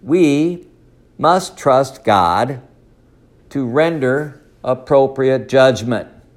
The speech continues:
Again, this trust is behavior that is learned, and we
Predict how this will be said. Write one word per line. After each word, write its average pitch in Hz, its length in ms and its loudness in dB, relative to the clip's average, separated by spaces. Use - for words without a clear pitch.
Again, 113 800 -2
this 120 540 -4
trust - 760 -2
is 110 240 -6
behavior 117 880 0
that 104 180 -2
is 98 200 -2
learned, 95 640 -2
and 120 380 -4
we 110 480 -2